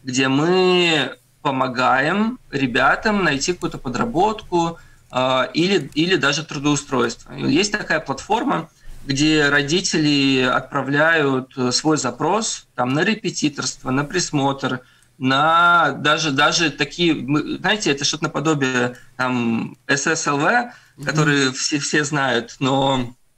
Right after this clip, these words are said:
Speaker 1: э, такая больше молодежная, молодежная направленная сфера, там даже было там что-то с сантехникой помочь или там жалюзи починить. И ребята, вот около девя-, девяносто молодых исполнителей,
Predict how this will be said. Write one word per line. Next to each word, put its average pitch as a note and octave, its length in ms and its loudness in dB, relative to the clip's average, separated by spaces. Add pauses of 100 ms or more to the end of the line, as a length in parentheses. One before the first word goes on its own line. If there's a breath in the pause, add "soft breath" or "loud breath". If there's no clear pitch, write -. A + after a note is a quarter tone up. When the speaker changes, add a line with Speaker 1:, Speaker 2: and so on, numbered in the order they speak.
(300)
Speaker 1:
э, C3+ 180 0
такая D#3+ 260 0
больше D#3+ 300 0
молодежная, C3+ 1080 0
молодежная C#3+ 720 -2
направленная D#3 640 0
сфера, D#3 420 0
там B2+ 200 -2
даже C#3 220 0
было C#3+ 240 0
там B2 220 -4
что-то D3+ 240 -4
с - 100 -2
сантехникой C#3 800 -4
помочь B2+ 520 -2
или B2+ 120 2
там B2+ 320 -4 (300 loud breath)
жалюзи C3+ 600 0
починить. C3 640 0 (500 soft breath)
И D3+ 360 4
ребята, D#3 400 0
вот D#3 200 0
около D#3+ 240 0
девя-, C3+ 200 0
девяносто B2 1400 -2 (180)
молодых C3+ 540 -2
исполнителей, B2 840 -2